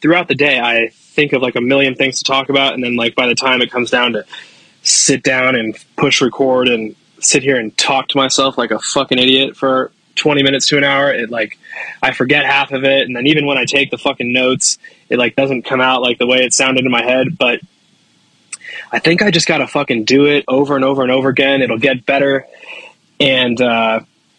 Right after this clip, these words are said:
it'll get better as we keep going. So we're just gonna keep fucking going with it.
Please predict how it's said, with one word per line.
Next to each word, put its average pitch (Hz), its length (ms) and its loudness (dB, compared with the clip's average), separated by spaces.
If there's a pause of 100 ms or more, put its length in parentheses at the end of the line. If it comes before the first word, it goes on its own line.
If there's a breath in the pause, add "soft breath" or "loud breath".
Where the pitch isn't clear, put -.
(120)
it'll 151 200 4
get 135 180 4
better 131 240 2
as 117 180 0
we 120 80 -2
keep 123 200 0
going. 117 320 0
So 131 100 0
we're 131 100 4
just 139 120 0
gonna 147 120 2
keep 139 300 0 (480 loud breath)
fucking 143 320 0
going 147 300 2
with 160 160 2
it. 165 200 2